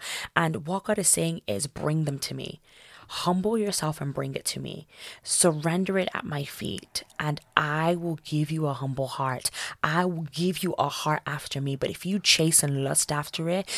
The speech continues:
then you've made it an idol, and then it becomes something so selfish that is all about you, when the Lord could truly use it for a blessing for him. So I know this was a bit of a short episode, but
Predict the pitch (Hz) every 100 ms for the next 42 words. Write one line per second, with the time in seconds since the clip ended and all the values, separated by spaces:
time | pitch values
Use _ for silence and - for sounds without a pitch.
0 | - 156 147 147 143 143 147 151 143 127
1 | 131 135 127 123 139 143 143 139 143 -
2 | - 160 165 - 151 156 147 143 - 151
3 | 156 - 143 147 151 - - - - -
4 | - 143 - - 143 151 143 135 - -
5 | 139 131 131 - - 147 147 - - 139
6 | 151 160 160 147 - - 156 160 175 98
7 | - - - 135 135 139 139 - 135 131
8 | 135 123 135 - - 147 147 - - -
9 | 160 165 185 - 175 160 151 143 - 147
10 | 143 - - 139 127 139